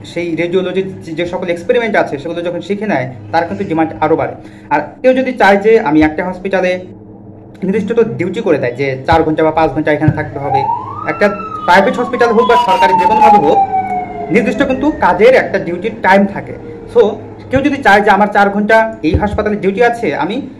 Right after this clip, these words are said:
আরও চার ঘন্টা বা পাঁচ ঘন্টা অন্য একটা হাস-, হসপিটালে সময় দেবো, তাহলে কিন্তু তার ইনকামটাও কিন্তু দ্বিগুণ হয়ে যাচ্ছে।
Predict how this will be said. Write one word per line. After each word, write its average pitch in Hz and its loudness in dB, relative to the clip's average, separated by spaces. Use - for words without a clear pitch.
আরও 202 4
চার 180 4
ঘন্টা 180 -4
বা 175 4
পাঁচ 180 2
ঘন্টা 180 -2
অন্য 226 0
একটা 240 0
হাস-, 175 -8
হসপিটালে 175 -2
সময় 180 0
দেবো, - -8
তাহলে 220 2
কিন্তু 247 -4
তার 196 4
ইনকামটাও 208 0
কিন্তু 208 -4
দ্বিগুণ 202 0
হয়ে 156 0
যাচ্ছে। - -8